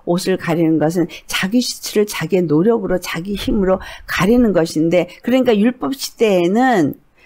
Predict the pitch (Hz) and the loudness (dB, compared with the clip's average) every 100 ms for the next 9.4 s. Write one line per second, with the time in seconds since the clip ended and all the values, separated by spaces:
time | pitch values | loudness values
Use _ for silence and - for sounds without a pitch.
0 | _ - 226 175 233 233 269 233 170 - | _ 0 2 4 2 2 0 2 0 -2
1 | 214 185 156 160 185 226 - - - 160 | 0 2 2 2 2 0 -2 -14 0 2
2 | 208 269 269 214 190 - 165 165 156 156 | 6 4 4 0 -2 0 0 2 0 0
3 | 151 165 156 151 139 143 135 139 - - | -2 0 0 -2 -4 -2 -2 -4 -6 -12
4 | _ _ _ - 226 247 277 - 247 214 | _ _ _ 0 0 2 0 0 0 2
5 | 196 233 277 320 - - _ _ 196 240 | 0 0 0 -4 -14 -20 _ _ 6 6
6 | 156 185 196 196 - 285 339 _ _ _ | 4 -2 -2 -2 0 -2 -2 _ _ _
7 | _ _ - 208 233 226 196 180 208 269 | _ _ -2 4 4 4 2 2 0 -4
8 | 285 - 285 302 285 226 180 160 160 147 | -8 -2 0 4 4 2 2 0 2 2
9 | 139 135 139 | 2 0 -2